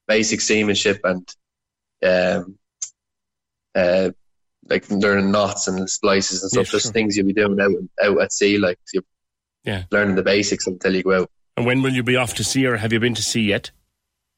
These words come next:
Speaker 1: Uh, I've been to sea in one for a week in recruits for a sea week, where basically you go out and you shadow a seaman, whatever. Well, whatever you, you do, you do all the branches, but I wanted to be a seaman, so I was doing mostly seaman work, shadowing the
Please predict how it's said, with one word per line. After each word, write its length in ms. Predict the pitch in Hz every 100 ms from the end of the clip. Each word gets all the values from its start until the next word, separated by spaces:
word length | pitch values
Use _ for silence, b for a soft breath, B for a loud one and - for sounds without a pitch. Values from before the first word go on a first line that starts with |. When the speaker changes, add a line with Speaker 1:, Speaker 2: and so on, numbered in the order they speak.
| _ _ _ _ _
Speaker 1:
Uh, 160 | 113 113
I've 80 | 117
been 140 | 143 151
to 80 |
sea 380 | 143 147 135 117
in 140 | 107 - -
one 160 | 123
for 140 | 120 110
a 60 |
week 280 | 107 127 123
in 100 | 104
recruits 400 | 98 - 117 104
for 100 | -
a 40 | 95
sea 220 | - 123
week, 280 | 131 127 - _ -
where 140 | 101
basically 380 | 113 110 107 107
you 100 | 101
go 120 | 107
out 260 | 107 98 - _ _ -
and 120 | 98
you 60 | 95
shadow 540 | - 110 107 98 90 _ _ -
a 80 | 101
seaman, 380 | 120 110 104
whatever. 240 | 101 117 110
Well, 220 | 113 104
whatever 320 | 90 123 107 -
you, 120 | 117 -
you 200 | 113 127
do, 160 | 139 127
you 100 | 120
do 140 | 143
all 160 | 139 131
the 80 | 104
branches, 380 | 110 117 104 -
but 160 | 98 92 _ _ -
I 100 | 107
wanted 220 | 110 101
to 60 | 98
be 80 | 95
a 60 |
seaman, 380 | - 107 104 92
so 180 | - 95
I 60 |
was 180 | 95 95
doing 260 | - 98 95 _ _ _ _ -
mostly 460 | 98 95 92 90
seaman 380 | 90 104 104 101
work, 280 | 98 95 -
shadowing 420 | - 104 98 95
the 220 | 95 92